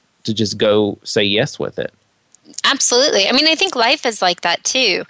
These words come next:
Speaker 2: Um,
Speaker 1: The theater of life.
Speaker 2: The theater of life, absolutely. I mean, I was sharing with you during the break that w-, one of my students had talked about how you have the right to express yourself as long as it doesn't cause harm to anyone else.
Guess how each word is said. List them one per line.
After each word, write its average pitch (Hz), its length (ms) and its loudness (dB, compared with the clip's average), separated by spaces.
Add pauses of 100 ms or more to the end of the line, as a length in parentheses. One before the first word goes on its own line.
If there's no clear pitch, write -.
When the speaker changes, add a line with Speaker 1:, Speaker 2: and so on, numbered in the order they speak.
(340)
Speaker 2:
Um, 180 380 -2
Speaker 1:
The - 120 -8
theater 123 400 4
of 107 120 2
life. 113 540 2
Speaker 2:
The - 120 -2
theater 202 320 2
of 175 140 0
life, 180 360 0
absolutely. 185 760 0
I 190 140 2
mean, 214 140 2
I 240 40 2
was - 180 2
sharing 214 320 2
with 180 140 -6
you 196 100 -2
during 180 220 0
the 175 100 -2
break 196 360 0
that - 160 -2
w-, 190 200 -16 (100)
one 208 160 0
of 196 100 -2
my 170 160 -2
students 208 600 0
had 185 180 -2
talked - 340 -4
about 170 420 2
how 175 480 2 (280)
you 226 120 2
have 226 160 0
the 202 120 2
right 196 280 0
to - 120 -2
express - 460 0
yourself 170 540 0 (520)
as 196 140 0
long 208 160 2
as 214 80 -2
it 202 60 -6
doesn't 202 260 -2
cause 185 240 0
harm 185 260 0
to - 160 0
anyone 185 300 0
else. - 440 2